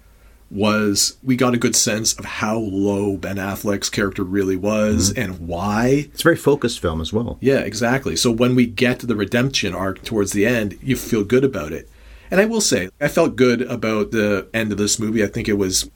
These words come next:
Speaker 1: partially effective to make me feel happy for Sam Rockwell's character in this movie. But because I didn't really know what the heck had happened, was that the cause of his alcoholism, or was he an alcoholic already and that played into his firing with the boys' team in the past?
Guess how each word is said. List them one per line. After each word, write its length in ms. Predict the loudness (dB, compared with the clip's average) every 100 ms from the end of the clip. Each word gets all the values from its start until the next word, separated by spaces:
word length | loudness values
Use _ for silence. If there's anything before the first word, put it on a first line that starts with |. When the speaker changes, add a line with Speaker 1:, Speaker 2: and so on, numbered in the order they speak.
| -2
Speaker 1:
partially 420 | 0 2 2 0
effective 720 | 0 -2 0 2 2 0 -8
to 100 | -4
make 220 | -2 -2
me 80 | -2
feel 180 | -2 -2
happy 280 | -2 -2 -2
for 120 | -2
Sam 300 | -2 -2 -2
Rockwell's 360 | -4 -2 -2 -2
character 300 | -2 -2 -4
in 120 | -4
this 200 | -2 2
movie. 360 | 2 2 -2 -6 -18 -20 -4
But 100 | 0
because 340 | 2 2 -2 0
I 80 | -4
didn't 280 | 0 0 2
really 260 | 2 2
know 540 | 0 0 2 2 0 -4 _ -8
what 260 | 0 2
the 80 | 2
heck 200 | 0 -2
had 100 | -4
happened, 680 | -4 -6 -6 -6 -6 -10 -12 -18 -20 -20 -20 -20 -20 -12 -2
was 200 | 0 2
that 220 | 0 0
the 80 | -2
cause 300 | 0 0 0
of 60 |
his 120 | -2
alcoholism, 800 | -2 -2 -2 0 0 0 0 -2 -2
or 80 | -2
was 160 | 0
he 60 | 0
an 100 | -2
alcoholic 480 | -2 -4 0 0 0
already 460 | -4 0 0 2 0
and 100 | 0
that 140 | -4
played 340 | -2 0 0 0
into 220 | 0 -2
his 500 | 0 0 2 2 0 -6 _
firing 600 | -6 0 2 2 0 -2
with 120 | -4
the 60 |
boys' 320 | -2 0 0 0
team 240 | -2 -2
in 60 | -2
the 80 |
past? 460 | -4 -2 0 0 -2